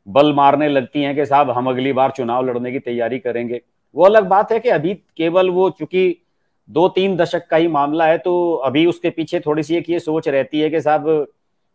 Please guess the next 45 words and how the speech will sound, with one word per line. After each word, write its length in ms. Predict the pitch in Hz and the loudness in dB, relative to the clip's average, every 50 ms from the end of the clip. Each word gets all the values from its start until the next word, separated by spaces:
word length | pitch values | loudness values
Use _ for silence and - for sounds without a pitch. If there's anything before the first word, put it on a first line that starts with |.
| _ _ 107 | _ _ -4
जिस 200 | 143 175 170 - | -4 -4 -2 0
परिवार 440 | - 165 151 151 151 143 147 160 | 0 0 2 4 4 4 4 4
का 240 | 156 - 156 156 151 | 4 6 6 6 6
दखल 440 | 131 117 143 135 - 160 160 127 95 _ _ _ _ _ _ _ - | 6 4 0 4 4 2 2 2 -2 _ _ _ _ _ _ _ -4
राजनीतिक 520 | 123 131 135 135 151 156 147 165 170 165 151 | -2 0 0 0 0 -2 0 -2 -4 -4 -2
में, 420 | 147 156 151 139 139 113 117 127 | -4 -4 -2 -2 -4 -6 -6 -4
राजनीतिक 500 | 127 127 131 131 143 151 143 147 151 123 | 0 0 0 0 0 -4 -4 -4 -4 -4
हलकों 280 | 123 120 117 - 131 143 | -2 -4 -4 -4 -4 -2
में 140 | 147 151 131 | 0 0 0
रहा 280 | 120 117 117 135 143 | 2 2 2 2 2
है, 120 | 123 120 120 | 0 0 -2
वो 200 | 113 131 147 143 | 0 2 2 4
ही 140 | 151 185 | 2 2
कोशिश 340 | 165 175 165 143 - 160 147 | 2 0 -2 -2 -2 -6 -8
करते 340 | - - 135 - - 143 131 | -4 -6 -6 -4 -4 -6 -6
हैं 120 | 131 139 | -6 -6
कि 360 | - - 147 147 147 147 135 - _ _ _ _ - | -6 -4 -2 0 0 -2 -4 -6 _ _ _ _ -8
अपने 280 | 131 - - 151 151 | -8 -6 -2 -2 0
यहाँ 180 | 147 135 127 123 | 0 0 0 0
की 100 | 127 147 | -2 -2
महिलाओं 420 | 135 120 120 120 120 120 123 131 | -2 -2 -2 0 0 -2 -2 -2
को 100 | 113 139 | -2 0
आगे 240 | 127 117 110 110 127 | 0 0 0 -2 -4
बढ़ाया 280 | 117 104 98 95 98 92 | -4 -4 -4 -4 -6 -6
जाए। 220 | 87 90 95 107 _ _ _ _ _ _ _ _ _ _ - | -8 -12 -14 -14 _ _ _ _ _ _ _ _ _ _ -6
लेकिन 200 | 180 185 202 - | -4 -2 0 2
बहुत 240 | 220 202 214 233 - | 4 4 4 4 2
सी 100 | 269 247 | 2 2
ऐसी 380 | 233 226 240 254 247 220 175 156 | 2 2 0 -4 -6 -6 -8 -6
महिलाएं 460 | 151 147 143 151 143 156 165 202 226 | -4 -2 0 2 4 4 6 4 4
भी 160 | 214 220 170 | 2 0 -2
हैं 280 | 151 165 233 285 269 208 | 0 0 -2 -4 -6 -6
जो 400 | 240 254 254 254 240 247 - _ _ _ _ _ _ _ - | -6 -4 -2 -2 -4 -4 -8 _ _ _ _ _ _ _ -6
पंच-, 260 | 165 160 156 - _ _ - | -4 -4 -4 -8 _ _ -6
पंचायत 460 | 175 175 170 - - 185 196 214 - 202 | -4 -4 -4 0 2 4 4 4 4 2
का 320 | 202 196 175 - 196 196 185 | -2 -2 0 0 0 0 0
चुनाव 400 | - 175 160 160 160 185 196 185 | 0 -2 0 2 4 4 4 2
लड़के 260 | 175 170 170 214 220 | 2 0 -2 -4 -2
बाद 240 | 196 196 190 185 185 | 0 0 0 0 -2
में 120 | 220 214 | -4 -2
विधायक 360 | 208 196 156 143 156 196 202 | -2 0 2 2 0 0 0
का 100 | - 254 | -4 -8
टिकट 280 | 190 208 190 208 190 220 | -6 -4 -4 -4 -4 -4
भी 120 | 233 294 | -4 -4
ले, 200 | 269 214 175 147 | -2 -2 -2 -2